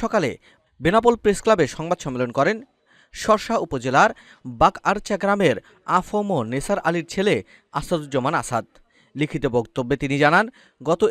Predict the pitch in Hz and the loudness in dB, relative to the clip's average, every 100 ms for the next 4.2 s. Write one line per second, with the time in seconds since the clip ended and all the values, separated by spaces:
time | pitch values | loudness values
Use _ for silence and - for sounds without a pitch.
0 | - 185 208 226 214 180 117 135 127 110 | 0 -2 0 -2 2 2 2 0 0 2
1 | 151 214 - 135 110 147 202 190 196 139 | 2 2 0 -2 -2 -4 -2 0 2 2
2 | 95 - - _ - 170 202 214 160 - | -2 -10 -20 _ -10 -2 -2 2 2 2
3 | 135 185 127 120 127 - 117 156 113 113 | -6 -2 -2 -2 -8 -8 -6 -2 -2 -2
4 | 110 | -2